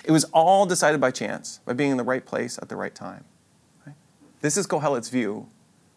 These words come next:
of life. It's chance, it's random, right? That it's all decided by chance. But then he also talks about everything also being predetermined and already decided.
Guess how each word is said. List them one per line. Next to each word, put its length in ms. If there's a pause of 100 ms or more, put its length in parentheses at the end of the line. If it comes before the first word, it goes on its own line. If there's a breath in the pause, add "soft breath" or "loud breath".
(160)
of 160
life. 400 (120)
It's 180
chance, 360
it's 160
random, 600 (180 loud breath)
right? 280 (120)
That 200
it's 180
all 440
decided 580
by 120
chance. 600 (420 soft breath)
But 100
then 120
he 120
also 360
talks 260
about 220
everything 420
also 300
being 240
predetermined 720 (220 loud breath)
and 140
already 380
decided. 640